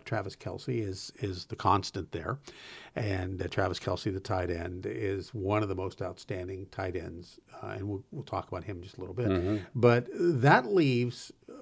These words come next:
Speaker 1: uh, a guy they brought in, uh, and that's Carlos Hyde, who's been around. It leaves, uh, Damian Williams. And, uh, before we even get to the wide receivers, let's go ahead and talk about the running back. So what do, what do you like there? What do you don't like?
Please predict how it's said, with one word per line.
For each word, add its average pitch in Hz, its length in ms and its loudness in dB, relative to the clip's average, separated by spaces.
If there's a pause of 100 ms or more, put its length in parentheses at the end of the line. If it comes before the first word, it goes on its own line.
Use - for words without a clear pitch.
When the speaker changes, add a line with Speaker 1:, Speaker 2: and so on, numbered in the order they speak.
(120)
Speaker 1:
uh, 139 200 -6
a 127 60 -2
guy 113 200 4
they 98 120 2
brought 95 280 0
in, 156 400 4 (100)
uh, 95 260 -6
and 92 80 -6
that's 92 180 -10
Carlos 90 360 -2
Hyde, 87 320 -2
who's 95 320 -4 (240)
been 85 120 -2
around. 80 460 -4 (420)
It 117 140 -6
leaves, 101 400 -2
uh, 90 160 -6
Damian 101 360 0
Williams. 87 480 -4 (380)
And, 107 400 -2
uh, 101 240 -2
before 101 260 -2
we 107 120 4
even 104 100 -2
get 98 140 -2
to - 40 -14
the 92 80 -4
wide 98 220 0
receivers, 143 400 -6
let's 113 140 -10
go 120 120 -4
ahead 113 140 -4
and 117 80 -14
talk - 260 -4
about 90 140 -8
the 95 80 -10
running 80 260 -8
back. 80 300 -12
So 95 140 -8
what 123 340 -4
do, 226 80 -4
what 147 180 -4
do 180 60 -2
you 185 80 -2
like 190 220 -4
there? 104 140 -2
What 123 100 0
do 143 60 -2
you 160 60 -4
don't 165 380 -6
like? - 280 -20